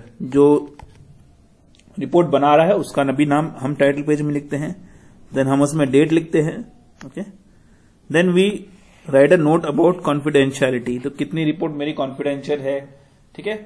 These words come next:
तो उसके बारे में एक छोटा सा note भी हम लोग title page पे लिखते हैं। ठीक है, कि whether the re-, report जो है वो मेरी secret है, सबके पास में जानी चाहिए या नहीं जानी चाहिए, कितने लोगों तक वो जानी चाहिए, वो confidentiality का जो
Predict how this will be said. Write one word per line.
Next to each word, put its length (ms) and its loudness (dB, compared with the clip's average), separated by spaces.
तो 60 -8
उसके 280 -4
बारे 300 2
में 100 -6
एक 220 -2
छोटा 220 2
सा 140 -4
note 240 2
भी 80 -4
हम 220 -4
लोग 240 -2
title 360 0
page 240 0
पे 120 4
लिखते 280 0
हैं। 380 -2
ठीक 120 -2
है, 80 4
कि 180 -2
whether 240 2
the 100 6
re-, 340 4
report 380 0
जो 220 -2
है 160 4
वो 180 0
मेरी 240 -2
secret 400 -4
है, 400 -2
सबके 260 -2
पास 260 2
में 100 -4
जानी 260 0
चाहिए 320 -6
या 60 -4
नहीं 160 -4
जानी 280 -6
चाहिए, 240 -8
कितने 340 -6
लोगों 260 4
तक 120 -4
वो 120 -2
जानी 240 0
चाहिए, 260 -8
वो 140 -6
confidentiality 960 -2
का 100 -2
जो 200 -2